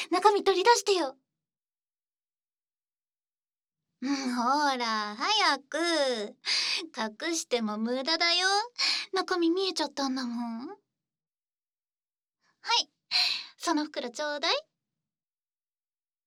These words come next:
うんうん、マジいい子だね。こんないい子なら、頭撫でたくなるね。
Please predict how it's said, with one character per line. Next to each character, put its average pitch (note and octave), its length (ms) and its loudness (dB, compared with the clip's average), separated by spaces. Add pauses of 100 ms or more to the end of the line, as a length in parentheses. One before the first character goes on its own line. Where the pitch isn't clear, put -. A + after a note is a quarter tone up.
(1600)
う C4+ 80 -4
ん - 40 0
う C#4+ 40 0 (1300)
ん、 - 20 -8
マ D#4 80 -6 (440)
ジ E4+ 80 -6
い F4+ 60 -6
い F4+ 40 -16
子 D4+ 140 -12
だ C4+ 140 -14
ね。 D4+ 200 -8 (1300)
こ C#4+ 80 -6
ん C#4+ 120 -2
な D4+ 80 -2
い D#4 180 -4
い E4 60 -14
子 B3 140 -14
な A3+ 120 -8
ら、 A#3+ 100 -10 (920)
頭 A3+ 380 -8
撫 A3 200 -14
で - 120 -10
た G4+ 120 -10
く E4+ 140 -8
な A#3 140 -8
る G#3 120 -10
ね。 C#4 260 -10